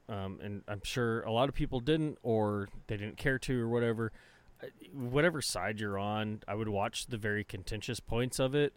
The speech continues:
and just, a-, and look at it from, try to imagine it from a Trump supporter and then try to imagine it from a non-Trump supporter. Um, I, I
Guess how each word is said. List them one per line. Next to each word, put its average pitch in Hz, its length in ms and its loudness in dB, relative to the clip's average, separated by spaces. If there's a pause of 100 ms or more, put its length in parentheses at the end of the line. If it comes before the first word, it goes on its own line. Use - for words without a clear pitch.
(120)
and 104 160 -4
just, 104 320 -2 (280)
a-, 123 180 -4
and 110 160 0
look 117 220 2
at 117 140 4
it - 100 -4
from, 104 520 -2 (480)
try 113 200 0
to 117 280 2
imagine 107 480 0
it - 140 -6
from 104 500 -4
a 95 420 -4
Trump 160 240 0
supporter 160 440 0
and 110 180 -2
then 101 140 -2
try 107 220 -2
to 104 60 -2
imagine 101 400 -2
it - 80 -6
from 92 220 -8
a 87 100 -6
non-Trump 113 500 -4
supporter. 117 480 -2 (520)
Um, 92 340 -2 (1160)
I, 113 380 0 (460)
I 101 120 -6